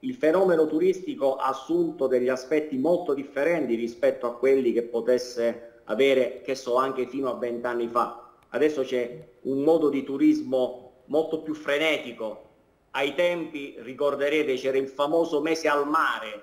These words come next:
si affittava l'appartamento in qualche amena località e tutta la famiglia si spostava per stare un, un mese al mare. Adesso si sta tre giorni qui, due giorni qui,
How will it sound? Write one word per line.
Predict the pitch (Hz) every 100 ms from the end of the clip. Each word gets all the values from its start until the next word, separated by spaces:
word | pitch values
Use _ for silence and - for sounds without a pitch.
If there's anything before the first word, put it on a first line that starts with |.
| -
si | - 135
affittava | 127 147 - 160 151
l'appartamento | 139 135 135 131 131 135 139 127
in | 120
qualche | 127 127 123
amena | 123 139 131
località | 127 120 123 127 143
e | 135
tutta | - 160 135
la | 131
famiglia | 127 131 139 123
si | 120 120
spostava | - 123 - 139 127
per | 123
stare | 117 123 120
un, | 120 120
un | 131 127
mese | 139 151 147 123
al | 123
mare. | 123 110 101
Adesso | 107 139 139 127 120 - - - _
si | - 135
sta | 139 175
tre | 139 127
giorni | 139 127 127
qui, | 147 151
due | 143 123
giorni | 123 117 120 -
qui, | 147 143 131 - -